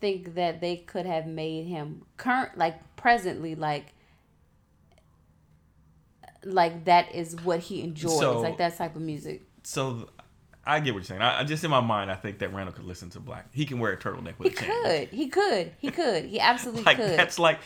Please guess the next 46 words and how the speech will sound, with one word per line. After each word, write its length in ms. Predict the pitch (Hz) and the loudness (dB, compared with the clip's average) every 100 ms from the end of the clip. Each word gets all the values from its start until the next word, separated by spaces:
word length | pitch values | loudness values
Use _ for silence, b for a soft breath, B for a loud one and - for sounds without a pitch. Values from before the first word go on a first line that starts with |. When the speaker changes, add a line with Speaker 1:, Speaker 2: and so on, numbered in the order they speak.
| B | B
Speaker 2:
that's 180 | 151 165 | 4 4
what 60 | 170 | 4
I'm 100 | 131 | 0
saying. 220 | 117 107 | -2 0
Like, 240 | 104 107 | -2 0
that 400 | 117 131 143 - | 4 4 4 -2
part 200 | - 127 | 2 2
of 120 | 117 | 2
branding 380 | 104 110 110 104 | 2 2 2 0
him 320 | 104 104 104 | -4 -6 -6
was 120 | 104 107 | -8 -8
like, 280 | 95 95 - _ _ _ - | -6 -8 -14 _ _ _ -12
he 80 | 415 | -10
can 100 | 523 | -4
do 120 | 233 | 0
that 160 | 202 - | 0 0
right 180 | 135 139 | 0 -2
now 260 | 185 180 107 | -2 -2 -2
and 100 | 107 | 0
be 140 | 107 | 0
all 100 | 101 | 0
right. 340 | - 240 - - b 202 | -2 -2 -6 -14 b 2
Speaker 1:
But 100 | 254 | 4
it 220 | 254 208 | 4 0
wouldn't 500 | 220 262 247 240 180 | 2 2 2 -2 -4
be 260 | 208 214 214 | -6 -4 -6
his 280 | 202 220 - | -6 -6 -6
trajectory. 800 | 202 170 190 247 - 165 147 - | -10 0 2 2 -2 -10 -8 -4
Speaker 2:
It 100 | 113 | -2
wouldn't. 340 | 107 95 87 _ - | -2 -4 -10 _ -8
I, 140 | 110 | -4
I 220 | 117 - 127 | -2 -2 -2
understand 480 | 104 95 95 90 | -2 -8 -10 -6
Speaker 1:
Yeah. 360 | 202 190 147 98 | -2 0 0 -2
Speaker 2:
because 260 | 98 - - _ - | -6 -12 -20 _ -14
he 140 | 117 | -10
grew 220 | 117 113 | -6 -4
up 100 | 104 | -4
with 220 | 98 92 | -8 -8
white 240 | 104 95 - | -8 -8 -8
parents. 540 | 101 95 101 - - _ b _ | -10 -10 -12 -18 -20 _ b _
Speaker 1:
Well, 140 | 359 | 2
not, 300 | 370 349 - | 4 2 2
but 120 | 226 311 | 2 2
he 160 | 330 | 0
was 160 | 277 | -6